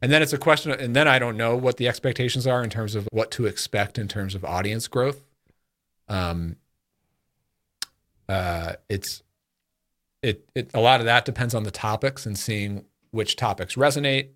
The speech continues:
and which areas I start to focus on and which areas attract the most audience. In my mind, I would say a goal is by midway in the year, Ju-, June, July of this year,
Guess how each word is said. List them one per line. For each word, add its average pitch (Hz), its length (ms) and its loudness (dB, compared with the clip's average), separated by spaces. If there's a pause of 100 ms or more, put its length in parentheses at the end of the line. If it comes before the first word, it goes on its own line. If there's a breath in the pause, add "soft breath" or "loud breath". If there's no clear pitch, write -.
and 98 120 -10
which 95 320 -6
areas 107 520 0
I 92 140 -4
start - 260 -2
to 101 60 -6
focus 135 360 0
on 123 280 -2
and 98 160 -6
which 101 160 -4
areas 98 320 -2
attract - 480 -6 (100)
the 104 60 -8
most 92 300 -6 (320)
audience. 127 560 0 (1300)
In 127 200 2
my 113 180 4
mind, 120 460 0
I 117 80 2
would 110 120 -2
say 110 160 -2
a 95 100 -4
goal 120 680 0 (120)
is 107 600 0 (1300)
by 110 280 2
midway 120 480 2
in 107 80 -4
the 101 80 -4
year, 87 240 -4
Ju-, 101 240 -8
June, 123 300 -2
July 101 560 -2 (220)
of 95 120 -6
this 110 280 -4
year, 92 480 -2